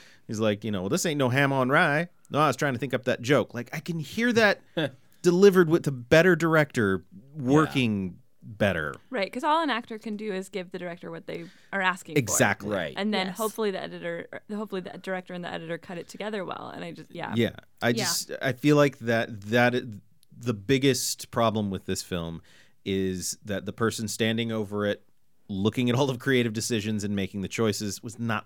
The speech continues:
Speaker 1: the right person
Speaker 3: Yeah.
Speaker 1: for
Speaker 4: Mm-hmm.
Speaker 1: it.
Speaker 2: And it's that
Speaker 4: Mm-hmm.
Speaker 2: weird mix of, like, they draw attention to it in the one scene where Gina Davis is, like, fake seducing Sam Jackson
Speaker 1: Mm-hmm.
Speaker 2: to steal something from him.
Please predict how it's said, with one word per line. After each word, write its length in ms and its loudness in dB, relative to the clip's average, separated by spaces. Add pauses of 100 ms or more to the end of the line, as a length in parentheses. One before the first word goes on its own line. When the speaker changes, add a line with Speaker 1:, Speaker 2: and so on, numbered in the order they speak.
(100)
Speaker 1:
the 80 -2
right 420 -2 (120)
person 300 -6
Speaker 3:
Yeah. 120 -6
Speaker 1:
for 240 -4
Speaker 4:
Mm-hmm. 140 -4
Speaker 1:
it. 120 -14 (320)
Speaker 2:
And 80 -10
it's 120 -10
that 160 -2
Speaker 4:
Mm-hmm. 60 -6
Speaker 2:
weird 200 -4
mix 320 -8
of, 180 -10
like, 300 -6 (560)
they 160 -4
draw 180 -2
attention 460 -8
to 160 -6
it 20 -2
in 80 -8
the 80 -8
one 280 -8
scene 380 -8
where 360 -6
Gina 340 -12
Davis 380 -8
is, 100 -16
like, 300 -10 (360)
fake 300 -6
seducing 1040 -10
Sam 340 -6
Jackson 540 -2
Speaker 1:
Mm-hmm. 160 -6 (400)
Speaker 2:
to 120 -8
steal 260 -6
something 220 -8
from 200 -6
him. 240 -6